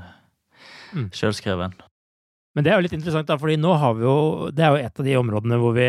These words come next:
Speaker 1: liksom egentlig har vært litt sånn i tvil. Hvem er de tre beste spillerne på midtbanen egentlig? Men, eh, det vi kanskje sier nå er jo at vi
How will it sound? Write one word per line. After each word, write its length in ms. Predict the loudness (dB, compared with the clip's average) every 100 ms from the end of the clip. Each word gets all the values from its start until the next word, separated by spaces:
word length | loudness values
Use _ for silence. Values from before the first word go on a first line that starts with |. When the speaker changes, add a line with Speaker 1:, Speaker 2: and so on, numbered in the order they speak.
| 2
Speaker 1:
liksom 240 | 0 0
egentlig 300 | -2 -4 -2
har 60 | 0
vært 300 | 0 -4 -10
litt 140 | -8 -8
sånn 220 | -6 -4
i 40 | -4
tvil. 380 | -6 -2 0 2
Hvem 220 | 2 0 0
er 240 | -2 -2
de 80 | -2
tre 300 | -4 -6 -4
beste 460 | -6 -8 -10 -8 -4 -2 0 -2 _ _ _ _ _ _ _ _
spillerne 320 | -8 -4 -2
på 80 | -2
midtbanen 480 | -4 -4 -6 -4 -4
egentlig? 380 | -4 -4 -2 0
Men, 340 | 0 -2 0
eh, 200 | 2 2
det 140 | 2 2
vi 80 | 2
kanskje 200 | 2 0 0
sier 180 | 0 4
nå 80 |
er 140 | 4 4
jo 80 | 2
at 100 | 0
vi 140 | 0